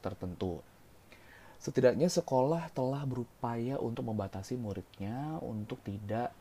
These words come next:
membeli barang-barang di luar fasilitas yang disediakan. Guru juga memiliki akses penting dalam mengedukasi anak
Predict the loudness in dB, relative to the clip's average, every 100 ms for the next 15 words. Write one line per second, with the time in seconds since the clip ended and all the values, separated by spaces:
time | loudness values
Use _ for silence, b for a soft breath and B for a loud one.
0 | B B B B B -6 0 2 4 4
1 | 2 2 0 -2 -2 0 0 -2 -4 -6
2 | -4 -4 -4 -4 -4 -4 -4 -6 -8 -8
3 | -8 -14 -18 -20 -20 -20 -20 -20 -20 -20
4 | -6 4 6 6 6 4 4 2 2 2
5 | 0 -2 -2 0 -2 -2 -4 -4 -10 -12
6 | -4 -4 -2 -2 -2 -2 -2 -2 -2 -2
7 | -4 -4 -4 -6 -6